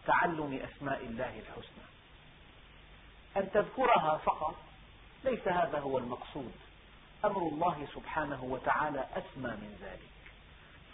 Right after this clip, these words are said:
أسمى من أن يكون أمر لفظي أو ذكر أجوف، لا معنى له، ولكن المقصود أن تعرف حقيقة هذه الأسماء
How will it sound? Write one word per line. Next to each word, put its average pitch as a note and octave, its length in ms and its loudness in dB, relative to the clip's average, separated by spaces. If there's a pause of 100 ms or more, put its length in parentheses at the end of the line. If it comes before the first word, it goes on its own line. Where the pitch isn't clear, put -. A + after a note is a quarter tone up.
(140)
أسمى F#3+ 280 0
من D3+ 180 -2
أن D#3 140 -4
يكون D3 360 -4
أمر D#3+ 180 2
لفظي A2+ 480 0 (640)
أو F3+ 180 8
ذكر D3+ 440 0
أجوف، A2+ 340 -6 (600)
لا D#3 120 4
معنى A2+ 400 -2
له، G2+ 80 -10 (840)
ولكن D3 460 4
المقصود E3 580 2
أن C#3 220 -4
تعرف C#3+ 400 4
حقيقة C3 760 -2
هذه A2+ 260 -4
الأسماء G#2+ 500 -12